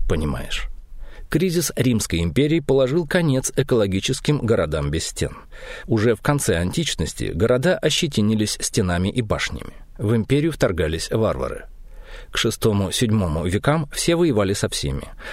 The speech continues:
Города как бы втягивались внутрь собственных стен. Население за этими стенами все больше скучивалось,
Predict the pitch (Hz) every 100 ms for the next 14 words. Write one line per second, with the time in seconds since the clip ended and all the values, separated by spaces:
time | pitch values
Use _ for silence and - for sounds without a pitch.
0 | - - 123 156 151 165 - 151 156 147
1 | - 139 156 156 123 98 113 113 131 -
2 | 110 90 - 110 - - 78 64 - -
3 | - - - - 87 - 110 175 120 80
4 | 92 80 73 73 - 92 143 165 143 175
5 | 170 180 185 - 113 104 90 76 90 -